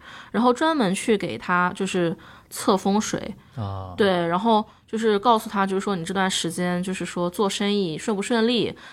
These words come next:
Speaker 1: 或者说你做这一行，你其实怎么说呢，就是你是吃死人饭的。
Speaker 2: 嗯。
Speaker 1: 就是你有很多这种污染，或者说你有很多风险，你会有很多晦气，你怎么做才能去把这些东西给净化掉、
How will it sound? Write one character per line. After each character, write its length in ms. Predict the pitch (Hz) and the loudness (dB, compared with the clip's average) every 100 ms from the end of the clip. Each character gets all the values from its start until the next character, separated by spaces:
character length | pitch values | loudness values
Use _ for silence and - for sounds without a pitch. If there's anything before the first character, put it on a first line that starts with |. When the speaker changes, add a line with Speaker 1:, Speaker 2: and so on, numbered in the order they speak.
| - | -12
Speaker 1:
或 120 | - | 0
者 80 | 190 | 2
说 140 | 190 208 | 2 0
你 140 | 165 | -2
做 180 | 196 214 | 0 0
这 140 | 226 | 2
一 100 | 196 | 0
行， 440 | 185 165 160 180 180 | -2 -2 0 0 -2
你 180 | 151 170 | -6 -6
其 260 | - 220 | -4 -2
实 140 | 254 254 | -2 -2
怎 140 | 185 | -4
么 100 | - | -4
说 240 | - 190 | -2 0
呢， 100 | 190 | 0
就 120 | 170 220 | -2 -4
是 100 | 214 | -4
你 80 | |
是 140 | 165 202 | -4 -2
吃 200 | - - | -2 -2
死 300 | - - 147 | -6 -8 -8
人 140 | 147 | -8
饭 340 | 180 240 180 - | 2 2 2 -4
的。 140 | - - _ | -14 -20 _
Speaker 2:
嗯。 340 | 120 107 98 92 | -6 -6 -8 -8
Speaker 1:
就 120 | 247 | -4
是 40 | 240 | 2
你 80 | |
有 120 | 220 240 | 4 2
很 200 | 190 147 | 0 -4
多 200 | 175 202 | -2 0
这 100 | 196 | -2
种 300 | 196 123 - | -4 -6 -8
污 220 | 233 254 | -4 0
染， 280 | 208 120 - | 2 2 -2
或 120 | 202 | -4
者 80 | 175 | -4
说 140 | 180 196 | -2 0
你 100 | 190 | 0
有 80 | |
很 140 | 202 151 | -2 -2
多 140 | 160 | -4
风 280 | - 208 220 | -2 0 2
险， 360 | - - - 202 - - - | 0 -4 -8 -12 -14 -20 -10
你 200 | 170 165 | -6 -6
会 160 | - 214 | -2 0
有 100 | 196 | 0
很 160 | 180 | -2
多 180 | 151 175 190 | -2 0 0
晦 260 | - 254 | 2 2
气， 380 | 175 - - - - - - | 0 -6 -8 -12 -14 -20 -6
你 80 | 226 | -2
怎 180 | 247 208 | 0 0
么 140 | 170 | 0
做 260 | 156 - 233 | -2 4 4
才 180 | - 180 | 4 -4
能 120 | 185 | -4
去 100 | - | -2
把 160 | - 170 | -2 -2
这 60 | |
些 100 | 190 | 0
东 160 | 196 214 | 0 0
西 140 | 202 | -2
给 260 | 175 151 - - | -4 -6 -10 -12
净 240 | - 254 196 | -4 -2 2
化 180 | 170 | 0
掉、 220 | - 151 | 0 -4